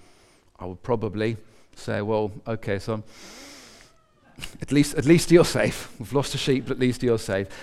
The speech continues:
David says, "No, not, not on my watch.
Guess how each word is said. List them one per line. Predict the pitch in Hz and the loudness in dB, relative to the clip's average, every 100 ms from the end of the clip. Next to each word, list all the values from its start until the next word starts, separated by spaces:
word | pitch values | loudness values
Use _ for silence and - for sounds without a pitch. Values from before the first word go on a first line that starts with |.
| - - - - - - | -20 -20 -20 -20 -14 6
David | 165 175 170 | 8 8 6
says, | - 117 | 2 0
"No, | 131 120 | 2 2
not, | 120 156 143 | 4 2 2
not | 143 - | 0 0
on | |
my | 143 143 | 4 4
watch. | 120 101 - - | 4 0 -2 -10